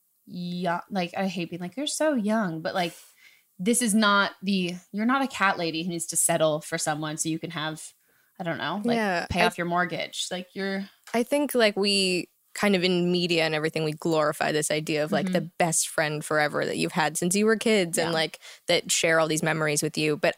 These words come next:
Speaker 2: I can say from experience, I have friends who I made,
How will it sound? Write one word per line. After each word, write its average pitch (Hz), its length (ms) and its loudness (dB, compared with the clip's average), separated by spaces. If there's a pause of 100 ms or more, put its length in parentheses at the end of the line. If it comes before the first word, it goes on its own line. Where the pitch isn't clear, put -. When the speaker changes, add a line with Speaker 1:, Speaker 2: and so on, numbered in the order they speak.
Speaker 2:
I 180 160 4
can 240 160 0
say 254 180 2
from 190 280 0
experience, 185 600 -2
I 156 100 2
have 175 160 -2
friends 165 500 -2 (360)
who 196 140 2
I 180 100 4
made, 175 340 2